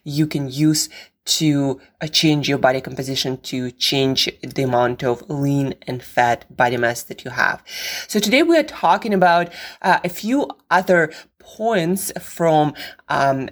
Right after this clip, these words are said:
Andrew Huberman's podcast. Um, Andrew Huberman is a neuroscientist, uh, who has his own lab, uh, out of Stanford University. Uh, and Andrew analyzed a lot of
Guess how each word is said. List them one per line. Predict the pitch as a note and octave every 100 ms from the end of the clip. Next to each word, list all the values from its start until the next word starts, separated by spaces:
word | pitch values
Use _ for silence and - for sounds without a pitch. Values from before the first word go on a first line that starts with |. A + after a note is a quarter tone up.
| -
Andrew | F3 E3+ D#3+ D#3+ D3+
Huberman's | - - D#3+ D#3 C#3+ C#3 F#3 -
podcast. | - - F#3+ F#3+ - C3 F#3 - - -
Um, | E3+ C#3+ C3+ -
Andrew | E3 D#3+
Huberman | - C#3+ D3+ D#3+ G#3+ -
is | - D3 D3 C#3+
a | D3
neuroscientist, | D3+ F3 - B2+ C3+ C#3+ - - - -
uh, | D3+
who | D3 D3
has | C3+ -
his | -
own | C3+ C3+
lab, | D3+ - E3+ -
uh, | D3+ B2+ B2+ -
out | B2+ B2
of | -
Stanford | - C3+ C3+ C3 -
University. | C#3+ G#3 D#3 F3 - G3 F#3+ - - - - -
Uh, | F3+ D#3 - -
and | F#3 E3+ E3 D#3+ D3+ - -
Andrew | E3+ E3+ D#3
analyzed | D#3 D3+ D3+ D3+ D3 -
a | C#3+
lot | C#3 C#3 C#3 C3+
of | C3